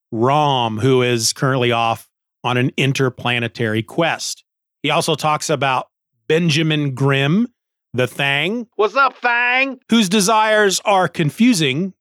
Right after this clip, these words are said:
Speaker 1: he says, as well as unusual. That's the only explanation he gives, and we get an editor's note that says, "As readers of The Thing should know," we see the Silver Surfer, who desires to leave Earth,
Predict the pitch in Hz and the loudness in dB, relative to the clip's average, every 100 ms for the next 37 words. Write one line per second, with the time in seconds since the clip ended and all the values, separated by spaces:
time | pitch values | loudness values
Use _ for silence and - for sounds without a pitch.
0 | _ 156 147 160 143 151 - 160 139 151 | _ 0 0 2 0 0 -2 -4 -2 0
1 | 196 196 147 135 131 127 120 120 175 _ | 0 0 0 -2 0 0 0 0 0 _
2 | _ _ _ - 165 170 165 185 214 170 | _ _ _ -6 -4 -2 0 2 2 0
3 | 143 - 151 139 139 143 127 127 123 143 | -4 -6 -2 -2 -2 -2 -2 -2 -2 -2
4 | 160 139 127 120 127 135 143 135 127 123 | -2 0 0 -2 -2 -2 -2 -2 -2 0
5 | 131 127 135 160 - 131 120 - _ _ | 0 -2 -4 -6 -2 0 0 -4 _ _
6 | _ _ - 180 202 151 190 247 220 180 | _ _ -6 -2 -2 -2 0 2 2 2
7 | 151 190 147 160 - 208 208 160 - 165 | 0 -2 0 -2 0 -2 0 -2 -2 -2
8 | 139 165 220 147 123 160 - _ _ _ | 2 2 2 2 2 0 -4 _ _ _
9 | - 123 - 143 127 120 139 127 110 - | -2 0 0 0 0 0 0 0 -2 0
10 | 165 160 226 269 156 131 131 120 123 135 | 0 2 0 0 0 2 2 2 0 0
11 | 131 127 123 - 113 131 139 127 156 226 | 0 0 -2 -2 0 2 2 2 2 0